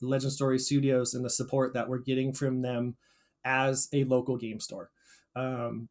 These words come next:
you know, uh, the, obviously being awarded a ProQuest, uh, was, uh, the highlight of, um,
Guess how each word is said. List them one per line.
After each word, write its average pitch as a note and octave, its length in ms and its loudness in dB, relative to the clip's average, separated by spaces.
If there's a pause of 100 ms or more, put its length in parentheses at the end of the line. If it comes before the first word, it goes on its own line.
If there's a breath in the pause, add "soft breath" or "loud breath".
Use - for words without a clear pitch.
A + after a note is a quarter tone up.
you C#3 120 0
know, C3 360 -2 (380)
uh, A#2+ 400 -2
the, C3+ 240 -4 (300)
obviously D3 340 4
being D3 220 6
awarded C3+ 540 6
a B2+ 220 2
ProQuest, C#3 840 4
uh, B2+ 380 4
was, B2+ 640 2
uh, A#2+ 300 0 (180)
the C3 240 0
highlight C#3 640 4
of, B2+ 480 -2 (540)
um, B2 480 -2